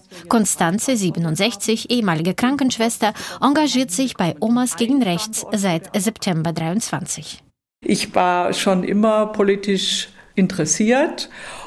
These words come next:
Speaker 2: und beobachte auch den Rechtsruck in diesem Land schon sehr lange und habe mir überlegt, wenn ich jetzt in Rente gehe,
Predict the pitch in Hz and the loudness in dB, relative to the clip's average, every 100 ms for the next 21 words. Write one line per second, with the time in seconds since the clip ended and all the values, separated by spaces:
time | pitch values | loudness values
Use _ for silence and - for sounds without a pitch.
0 | - - 190 190 190 190 190 190 196 214 | -8 2 4 4 2 0 0 2 2 4
1 | 233 - - - - 185 208 185 170 226 | 2 0 -2 2 2 2 2 2 0 -2
2 | - - 170 - 165 156 151 165 151 - | -6 -4 -4 -2 -4 -4 -4 -4 -4 -4
3 | 165 165 160 160 165 147 143 185 196 185 | -6 -6 -6 -4 -2 -2 0 2 2 2
4 | 185 175 175 196 185 190 175 175 180 196 | 0 -2 0 2 2 4 4 2 2 0
5 | 175 - 185 175 160 170 214 247 233 226 | 0 -2 -2 -2 0 0 0 0 0 2
6 | 226 226 233 | 4 4 2